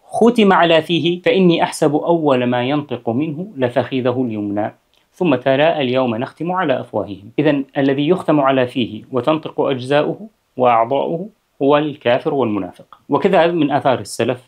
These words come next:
عن الحسن البصري: "هذا آخر موطن يوم القيامة، فإذا ختمت أفواههم لم يكن بعد ذلك إلا دخول النار."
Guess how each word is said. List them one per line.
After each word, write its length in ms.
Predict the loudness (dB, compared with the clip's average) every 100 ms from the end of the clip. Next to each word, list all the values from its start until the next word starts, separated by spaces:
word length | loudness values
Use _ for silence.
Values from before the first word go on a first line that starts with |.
| _
عن 140 | -8
الحسن 340 | -6 -6 -6 -6
البصري: 420 | -4 -6 -6 -12 _ _ _ _ _ _ _ _ _
"هذا 300 | 0 2 2
آخر 220 | 0 0
موطن 420 | 0 0 0 -2 -2
يوم 160 | -2
القيامة، 380 | -2 -2 -2 -2
فإذا 320 | -4 -2 -2
ختمت 440 | 2 2 2 0 -2
أفواههم 640 | 0 2 2 2 0 0
لم 160 | 0 -2
يكن 220 | -2 -2
بعد 160 | -2
ذلك 320 | -2 -2 -4 -6
إلا 160 | -6
دخول 320 | -4 -4 -4
النار." 300 | -4 -4 -4